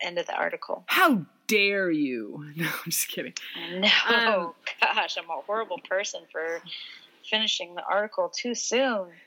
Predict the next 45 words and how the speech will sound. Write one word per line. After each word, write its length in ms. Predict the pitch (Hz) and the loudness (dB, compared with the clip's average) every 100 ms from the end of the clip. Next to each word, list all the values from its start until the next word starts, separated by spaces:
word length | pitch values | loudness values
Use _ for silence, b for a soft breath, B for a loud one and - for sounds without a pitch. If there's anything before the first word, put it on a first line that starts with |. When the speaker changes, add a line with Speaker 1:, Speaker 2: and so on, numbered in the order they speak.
| _ | _
Speaker 2:
So 180 | - 262 | 2 4
what's 200 | 262 349 | 4 2
interesting 480 | 359 370 - 240 | 0 -2 0 2
is 180 | 190 185 | 2 0
that 200 | 196 185 | 0 2
I 200 | 156 190 | 2 4
also 360 | 190 202 - 214 | 4 4 2 2
have 160 | 190 | 2
another 280 | 175 175 190 | 2 0 0
friend 300 | 185 175 175 | -2 -2 -2
that 80 | 151 | -2
recorded 500 | 170 - 180 165 165 | -4 -2 -2 0 0
an 120 | 156 160 | -2 -4
episode. 640 | 151 160 175 147 156 156 | -6 -8 -2 -2 -2 -4
She 220 | - 180 | -4 0
is 140 | 175 165 | 0 -2
a 40 | |
nurse 320 | 165 160 156 160 | -4 -4 -4 -8
as 140 | 151 | -6
well, 360 | 156 160 139 131 | -2 0 0 -2
and 120 | 131 | -4
she 200 | - 202 | -6 -4
also 540 | 156 180 220 208 156 | 0 0 0 0 0
had 260 | 165 160 156 | -2 -6 -8
skin 320 | - 147 139 | -8 -4 -4
cancer 560 | 139 120 123 - 98 95 | -6 -10 -10 -8 -8 -6
removed. 640 | 123 175 160 151 151 - - _ _ _ - | -4 -4 -2 -4 -6 -10 -20 _ _ _ -12
She 240 | - 226 | -2 2
had 200 | 233 202 | 2 2
a 40 | 180 | 0
spot 560 | - 180 165 165 170 - 165 | -4 0 2 4 2 -4 -4
on 220 | 165 165 | -4 -4
the 60 | |
back 500 | 160 - 156 165 190 - | -4 0 2 2 0 -4
of 140 | 175 | -4
her 180 | 175 - 147 | -4 -6 -2
arm, 600 | 175 160 135 131 151 165 _ _ _ _ _ _ _ | -2 -2 -2 -6 -8 -12 _ _ _ _ _ _ _
sort 200 | - 180 | -4 -2
of 140 | 165 | -2
where 260 | 175 170 170 | 0 0 0
her, 480 | 170 165 156 151 104 | 0 0 0 -2 -4
um, 480 | 151 143 143 147 - | -6 -6 -8 -12 -8
in 100 | 190 | -6
between 400 | 175 - 180 170 | -6 -6 -6 -6
her 460 | 175 160 156 156 | -6 -4 -4 -6